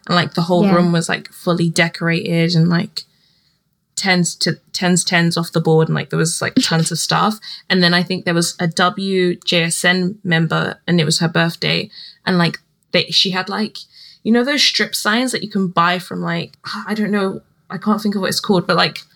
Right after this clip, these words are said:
Speaker 1: just, like, a really basic little sign, and then it fell off the wall halfway through, and she had to put it back up. <laughs> And it, no, it was bad. That was bad, yeah.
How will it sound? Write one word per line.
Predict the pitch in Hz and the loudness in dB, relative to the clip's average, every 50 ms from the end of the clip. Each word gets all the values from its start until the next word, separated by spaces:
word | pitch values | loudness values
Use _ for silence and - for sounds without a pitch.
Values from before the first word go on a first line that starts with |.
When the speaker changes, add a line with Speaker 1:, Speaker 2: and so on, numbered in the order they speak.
| _ _ _ | _ _ _
Speaker 1:
just, | - 233 240 233 | 0 2 2 2
like, | - 233 214 196 | 2 0 0 -2
a | 196 | -4
really | 185 190 208 214 214 185 | -2 0 0 0 0 0
basic | 170 180 180 208 208 - 214 - | 0 0 0 0 -2 -6 -6 -4
little | 220 202 156 185 | -4 -4 -4 -4
sign, | - - - 170 175 185 208 208 | -6 -2 0 0 2 2 0 0
and | 196 190 185 | 0 2 2
then | 185 190 190 | 2 2 0
it | 175 - _ _ _ _ | -2 -4 _ _ _ _
fell | - - - 202 | -6 -4 -2 -2
off | 214 214 - - | -2 -4 -4 -4
the | 180 175 | -2 -2
wall | 175 175 180 190 208 220 | 0 0 0 0 0 2
halfway | 214 185 196 - - 202 208 | 2 0 -2 0 -2 -4 -4
through, | 208 - 208 208 220 | -4 -2 0 2 4
and | 220 214 | 4 4
she | - | 2
had | 175 175 | 0 0
to | 180 | -2
put | 175 - 202 - | -2 -2 -4 -2
it | - | 0
back | - 180 175 359 - | 0 0 0 0 0
up. | 175 180 214 - - _ | 0 -2 -2 -4 -8 _
<laughs> | _ - - - - - _ - | _ -20 -20 -20 -20 -18 _ -4
And | 190 185 | -2 -2
it, | - - - - | -2 -4 -4 -2
no, | 175 160 - - | 0 0 2 0
it | 175 | 0
was | 165 175 160 | 0 0 0
bad. | - 156 151 139 - 175 - - - - _ _ _ - | 0 -2 -2 -2 -2 -4 -4 -6 -8 -8 _ _ _ -8
That | - - - | -8 -4 -2
was | 165 151 | -2 -4
bad, | - - 143 139 139 135 131 - | -2 -4 -4 -4 -4 -4 -6 -4
yeah. | 160 143 139 139 147 | -2 0 0 0 0